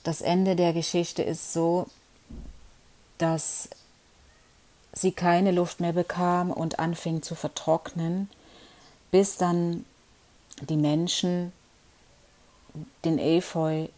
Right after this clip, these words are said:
von ihrem Stamm gelöst haben. Und somit erlangte die Linde neue Kraft und, ähm, wurde wieder,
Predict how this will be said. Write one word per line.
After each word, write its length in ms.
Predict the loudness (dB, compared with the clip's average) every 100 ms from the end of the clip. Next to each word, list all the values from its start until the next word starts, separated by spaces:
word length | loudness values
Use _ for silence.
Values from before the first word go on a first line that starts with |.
| -20 -20 _ -20 -20
von 180 | -6 0
ihrem 200 | 0 0
Stamm 480 | 0 0 0 0 -2
gelöst 580 | -2 0 0 0 -2
haben. 420 | -4 -4 -4 -6 -8 -14 -20 -20 -20 -20 -4
Und 200 | -2 0
somit 480 | 0 0 0 -2
erlangte 520 | -2 0 0 -2 -4 -6
die 140 | -4
Linde 360 | -2 0 0 0
neue 340 | 0 0 0
Kraft 640 | -2 -2 -2 -2 -12 -18 -20 -20 _ _ -20 -20 -20 -20 -20 -20 -20 -20 -20 _ -6
und, 560 | -2 0 0 0 -2 -4 -8 -6
ähm, 720 | -6 -4 -2 -2 -2 -4 -8 -14 -20 -20 _ _ _ _ _ _ _ -20 _ _
wurde 400 | 0 2 4 4
wieder, 440 | 2 2 2 0